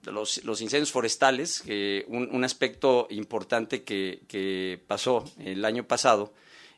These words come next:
es que, eh, hace diez años, dirigido por el, el maestro Enrique Jardel, que es especialista en ecología del fuego, diseñamos, más de diez años, hace quince años, este,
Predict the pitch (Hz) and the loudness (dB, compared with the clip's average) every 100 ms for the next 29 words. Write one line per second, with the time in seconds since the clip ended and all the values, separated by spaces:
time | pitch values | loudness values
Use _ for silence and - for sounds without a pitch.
0 | _ - 113 - - 127 120 113 - 107 | _ -2 0 -2 2 4 4 2 0 0
1 | 101 101 98 101 98 95 - - 107 117 | 0 2 2 2 2 0 -4 -2 0 2
2 | - 120 120 113 - _ _ - 113 117 | 2 2 0 -2 -6 _ _ -6 -2 6
3 | 143 127 120 123 101 101 113 113 107 98 | 6 6 0 -4 -6 -4 -6 0 0 0
4 | 98 - 92 92 104 110 - 117 104 98 | -6 -6 -4 -2 -2 -4 -2 2 4 2
5 | 92 98 110 110 120 117 123 120 - 101 | 0 -2 -2 2 4 6 4 4 -2 -6
6 | - - 98 104 104 107 - 110 98 - | -6 -6 -2 0 0 -2 0 2 0 -4
7 | - 92 98 - 101 101 117 113 117 135 | -12 -4 -4 -2 -4 -2 0 0 0 0
8 | 131 123 110 101 117 117 127 123 113 98 | 0 0 -4 -4 -4 -2 -2 -2 -6 -8
9 | 110 107 101 95 95 101 101 107 - _ | -6 -6 -8 -8 -8 -10 -10 -12 -12 _
10 | _ 131 135 127 123 131 127 123 - 110 | _ -8 0 0 0 -4 -8 -14 -14 -8
11 | 104 98 90 | -6 -6 -8